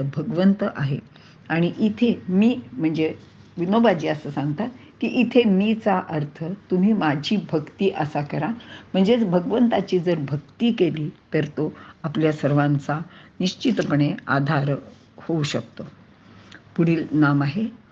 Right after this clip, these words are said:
अधाता. परमेश्वराने सृष्टीसह सर्व काही निर्माण केले आहे, पण त्याला कोणी निर्माण करणारा नाही.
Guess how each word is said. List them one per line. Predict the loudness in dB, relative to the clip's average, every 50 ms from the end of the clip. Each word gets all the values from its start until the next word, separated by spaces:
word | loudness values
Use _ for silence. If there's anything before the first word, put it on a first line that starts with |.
| _ _ -6
अधाता. | -4 -2 -2 0 0 0 0 0 -2 -8 -14 -18 -20 -20 -20 -20 _ -20 -20 -20 -20 -20 -20 -20 -20 -20 -6 2 6
परमेश्वराने | 6 6 6 6 4 2 0 0 0 0 2 2 2 2 0 -2
सृष्टीसह | -4 -4 -2 -2 -2 -2 -2 -2 -2 -2 0 0 -2 -2 -2 -2
सर्व | -4 -4 -2 -2 0 2 2 2 2
काही | 0 0 0 0 0 -2 -2 0
निर्माण | 0 2 2 2 2 2 2 2 2
केले | 0 0 0 0 0 -2
आहे, | -4 -6 -10 -14 -20 -20 -20 -20 -20 -20 -20 -20 -20 -20 -20 -10 _ 4
पण | 4 6 6
त्याला | 4 4 2 0 2 2 2 2
कोणी | 2 2 0 2 4 4 6
निर्माण | 4 4 4 2 0 0 0 0 -2
करणारा | -2 -2 -2 -2 -2 -2 -2 -4 -4 -6
नाही. | -6 -6 -8 -8 -10 -12